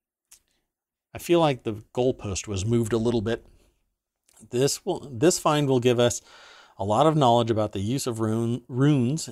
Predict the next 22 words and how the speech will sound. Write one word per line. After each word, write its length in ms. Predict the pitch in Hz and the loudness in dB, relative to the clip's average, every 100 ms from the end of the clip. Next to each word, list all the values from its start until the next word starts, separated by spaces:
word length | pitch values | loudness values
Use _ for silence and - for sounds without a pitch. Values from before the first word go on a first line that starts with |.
| - | -8
in 220 | 120 110 | -6 -4
the 200 | 107 107 | -4 -4
early 360 | 117 123 120 123 | 0 2 0 -2
Iron 380 | 214 107 107 98 | -4 -4 -4 -6
Age. 400 | 98 90 113 - | -6 -6 -6 -8
This 180 | 107 120 | -8 -2
may 140 | 123 | 0
be 120 | 117 | 0
one 160 | 113 113 | -2 -2
of 40 | |
the 80 | 104 | -4
first 240 | 139 135 | -4 -4
attempts 380 | 110 - 113 107 | -6 -8 -8 -8
to 80 | 98 | -8
use 280 | 113 165 120 | -4 -2 -2
runes 380 | 101 95 98 101 | -4 -4 -4 -6
in 160 | 90 | -6
Norway 420 | 95 120 120 101 101 | -2 0 2 0 -4
and 140 | 101 | -6
Scandinavia 720 | - 104 92 98 135 123 101 | -8 -8 -6 -2 -2 -2 -4
on 240 | 92 90 87 | -6 -8 -10
stone. 560 | - - 90 92 147 | -10 -8 -6 -6 -8